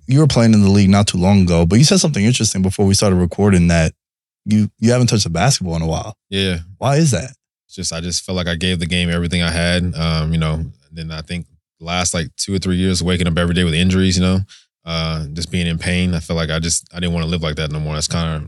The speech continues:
Speaker 2: you know, half the reason why I retired. But, um, I'm just, and then not playing, being able to play against people of my caliber. I go play a Lifetime, no offense to those guys, but they are not the same caliber that I was just playing against.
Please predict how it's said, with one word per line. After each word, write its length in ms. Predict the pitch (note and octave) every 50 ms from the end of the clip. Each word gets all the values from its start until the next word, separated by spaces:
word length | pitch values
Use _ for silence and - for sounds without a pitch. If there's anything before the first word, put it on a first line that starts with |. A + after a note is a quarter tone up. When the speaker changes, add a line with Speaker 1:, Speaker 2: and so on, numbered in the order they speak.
| -
Speaker 2:
you 80 | E2+ E2+
know, 200 | E2+ D#2+ D#2+ D#2+ - _ _ _ _ _ _
half 200 | - G2+ G2+ F#2+
the 60 | -
reason 240 | F#2 F2+ E2 E2+ E2+
why 80 | E2 E2
I 40 | E2
retired. 500 | D#2+ D#2+ - E2+ E2 E2+ F2 F2 E2 E2
But, 260 | E2+ D#2+ D2+ D2+ - - - _ _ _ _
um, 460 | - E2+ E2 E2 E2 E2 E2 D#2+ D2+ C#2
I'm 160 | C#2+ D#2+ E2
just, 300 | D#2+ E2 - - - - - _ _ _ _
and 120 | - F#2 F2+
then 160 | F#2+ F#2+ F#2
not 180 | F#2+ F#2+ G2+ E2
playing, 440 | - F#2+ F#2 F#2+ F#2+ F#2+ F#2 F#2
being 140 | E2+ F#2 F#2
able 160 | G2 F#2+ F#2
to 60 | E2+ -
play 120 | - F#2
against 320 | F2 F2+ F2 - - - E2 C2 - _ _ _ _ _ _
people 220 | - - G#2 F#2+ F2+
of 60 | D#2+
my 120 | F2 F2
caliber. 480 | E2+ - F#2 F#2 F2+ E2 D2+ D#2+ D#2 D#2+ - _ _ _ _ _
I 60 | -
go 120 | F2+ F#2 F#2
play 160 | - G2+ G2
a 40 | F2+
Lifetime, 580 | E2+ F2+ F#2+ F#2+ F2+ - G2 F#2+ F#2+ F#2 F2+ F2
no 80 | F2+
offense 260 | F2+ - - F#2+ E2+ -
to 60 | D#2
those 200 | D2 F#2 G2+ F#2+
guys, 300 | E2 E2+ E2 E2+ F2 D#2
but 300 | D2 D#2+ E2 D#2+ - C#2 D2+
they 360 | F2+ F2 F2 F2 F2 E2+ D#2
are 100 | - E2
not 140 | F2 E2+ E2
the 80 | -
same 220 | - - F#2 F2 E2+
caliber 320 | - F#2 F#2 F2+ E2+ E2
that 120 | D#2+ F2 F2
I 40 | F2
was 80 | E2
just 140 | E2 E2 D#2+
playing 200 | - G2+ G#2+ G2
against. 340 | E2+ D#2 D2+ - - - -